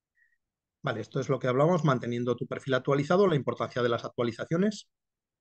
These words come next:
Esto está casi duplicado. Gestionar las reseñas de los clientes. Eh,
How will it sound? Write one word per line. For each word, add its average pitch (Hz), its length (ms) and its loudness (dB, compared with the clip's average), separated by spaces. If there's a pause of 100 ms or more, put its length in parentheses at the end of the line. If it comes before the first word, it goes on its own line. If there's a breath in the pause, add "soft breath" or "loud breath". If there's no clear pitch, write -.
(1120)
Esto - 920 -14
está 110 200 -12
casi 113 240 -10
duplicado. 110 400 -16 (800 loud breath)
Gestionar 147 400 4
las 214 100 6
reseñas 175 400 2
de 170 60 2
los 131 160 0
clientes. - 500 -8 (500 soft breath)
Eh, 147 480 6